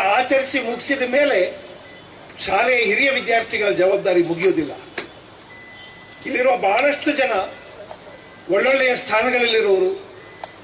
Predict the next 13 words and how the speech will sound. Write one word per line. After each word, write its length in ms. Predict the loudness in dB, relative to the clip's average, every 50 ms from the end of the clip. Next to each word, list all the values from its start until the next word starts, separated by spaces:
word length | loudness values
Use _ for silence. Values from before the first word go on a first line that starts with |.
| -20 -20 -20 -20 -20 -20 -20 -10 -4
ಜಗತ್ತನ್ನ 500 | -2 -2 0 2 0 2 2 0 0 0 0
ಬಹಳ 240 | 0 2 2 2 0
ಚೆನ್ನಾಗಿ 380 | 0 0 0 0 2 0 0 0
ನೋಡಿರುವವರು, 580 | -2 -2 -2 -2 0 0 0 0 0 0 -4 -6 -10 -12 -16 -20 -20 -20 -20 -20 -20 -20 -20 -20 -20 -20 -20 -20 -20 -20 -20 -20 -20 -18 -6 -2
ಶೈಕ್ಷಣಿಕ 500 | 0 0 0 2 2 2 2 2 0 0 -2
ವಿದ್ಯಮಾನಗಳನ್ನ 720 | 0 0 2 2 2 2 2 2 0 0 -2 -2 -2 0
ಗಮನಿಸ್ತಿರೋರು. 680 | 0 0 0 0 -2 -6 -6 -2 0 2 2 0 -2 -6 -12 -16 -20 -20 -20 -20 -20 -20 -20 -20 -20 -20 -20 -20 -20 -20 -20 -20 -20 -20 -20 -20 -20 -20 -20 -20 -20 -20 -20 -20 -20 -20 -20 -20 -20 -20 -20 -20 -20 -20 -16 -10 -6
ಸಾಧ್ಯ 380 | -4 0 0 0 0 0 0 0
ಆದ್ರೆ 360 | 2 2 2 2 2 2 2 2 0
ನನಗನ್ಸುತ್ತೆ, 720 | 0 -2 0 0 -2 -2 -2 -4 -6 -6 -4 -2 -2 -2 -2 -4 -8 -14 -20 -20 -20 -20 -20 -20 -20 -20 -20 -20 -20 -20 -20 -20 -20 -20 -20 -20 -20 -20 -20 -20 -20 -12 -6 -6
ಇತಿಹಾಸ 520 | -4 0 2 2 2 4 4 2 2 2 2 2
ಇರುವಂತ 460 | 2 2 2 4 2 2 2 0 0 2 2 2 0 0
ಶಾಲೆಗಳನ್ನ 640 | 0 2 2 2 2 2 2 0 -2 -2 0 0